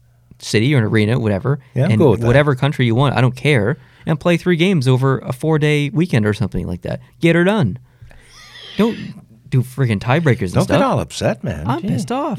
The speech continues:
Speaker 1: <laughs> Who runs that? I need, I need to make a call.
Speaker 2: Yeah, get on the blower. Get on the blower. Yeah, well, that was, uh, that was fun.
Speaker 1: Hmm.
Speaker 2: Anyway,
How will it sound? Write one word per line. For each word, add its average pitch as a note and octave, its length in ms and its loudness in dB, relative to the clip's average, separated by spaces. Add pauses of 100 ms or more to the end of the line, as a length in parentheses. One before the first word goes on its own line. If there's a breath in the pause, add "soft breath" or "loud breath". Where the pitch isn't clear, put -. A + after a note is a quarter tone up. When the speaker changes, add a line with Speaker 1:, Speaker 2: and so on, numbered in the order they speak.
Speaker 1:
<laughs> - 40 -18 (1700 loud breath)
Who B3 100 -6
runs B3+ 240 0
that? G#2+ 280 2 (580)
I C3 60 -2
need, F3+ 200 -2 (360 soft breath)
I C3 40 0
need C3+ 60 4
to C3 60 2
make A2+ 140 0
a - 40 -20
call. G2+ 300 0 (520 soft breath)
Speaker 2:
Yeah, G#2+ 320 -2
get G2+ 120 -4
on G#2 140 -2
the F#2+ 60 -2
blower. F2+ 340 -2 (680 soft breath)
Get F2+ 120 -6
on F2 120 -6
the E2 80 -8
blower. D2+ 340 -12 (1000 soft breath)
Yeah, D#2 240 -8
well, F#2+ 180 0
that A#2 100 4
was, G#2+ 200 -8
uh, F2+ 120 -2
that G#2 120 -4
was F#2+ 140 -6
fun. E2 240 -12 (680)
Speaker 1:
Hmm. G2+ 180 -4 (180)
Speaker 2:
Anyway, D#2 380 -10